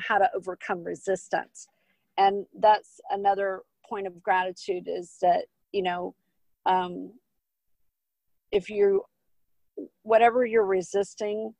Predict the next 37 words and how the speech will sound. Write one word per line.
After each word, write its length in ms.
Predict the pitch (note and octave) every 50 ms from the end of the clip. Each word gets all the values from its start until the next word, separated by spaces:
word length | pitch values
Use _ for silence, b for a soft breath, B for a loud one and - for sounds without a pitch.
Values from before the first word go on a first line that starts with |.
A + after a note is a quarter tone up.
| _ _ _ _ -
uh, 40 | - - - - _
you 160 | - G#3 A3 G#3
know, 160 | G3 F#3+ F#3+
people 320 | - - A#3 G3 G#3 G#3+
say 180 | G3 - - G3+
you 140 | G3+ G3 F3+
can't 300 | - - G#3+ F#3+ - F3+
be 320 | G3+ G3+ F#3+ F3+ F3+ - _ _ _ _ _ _ _ -
angry 440 | G3 G#3 G#3 G#3+ F#3+ G3 G#3 G3 G3
and 140 | F#3+ F#3 E3+
grateful 440 | - F#3+ F#3+ G3 - - A3 G3 F#3
at 100 | F3 -
the 80 | F#3
same 320 | F3+ - - G#3+ F#3+ F#3+ F3+
time. 320 | - - G3 F#3+ G3 F#3+
Well, 140 | F#3 F#3 F#3
you 160 | F#3+ F#3 F3+
can't 260 | - - A#3 G3 -
have 160 | - G#3+ F#3+ A3
resistance 720 | C4 - - - G3+ F#3+ - - - F3 - - - -
and 80 | F3+ E3+
be 80 | F3
grateful 460 | E3 - F3 E3+ E3 - - F3 G3
at 100 | F#3+ -
the 60 | - F3
same 300 | - - - - - -
time 280 | - - E3+ D#3 - - - - _ _ -
either. 340 | G3+ G3 - F2+ - - - _ _ _ _ _ _ _ _ _ _ _ _ _ _
So, 560 | - - - G#3+ G3 F#3 F3+ F3+ F3+ F3+ - _ -
um, 320 | G3 F#3+ F#3 F#3 F#3+ F#3+ - -
it's 140 | A3+ G#3+ -
just 220 | - D#4+ - - - - -
how, 220 | C4+ A#3+ A3+ - - - G4+ - - - _ -
how 200 | - - B3+ B3+
you 300 | B3+ A#3+ A#3 A3 G#3 -
approach 480 | - _ - - A#3 A#3 - - - -
them 320 | B3+ B3 A#3+ A#3+ A#3+ B3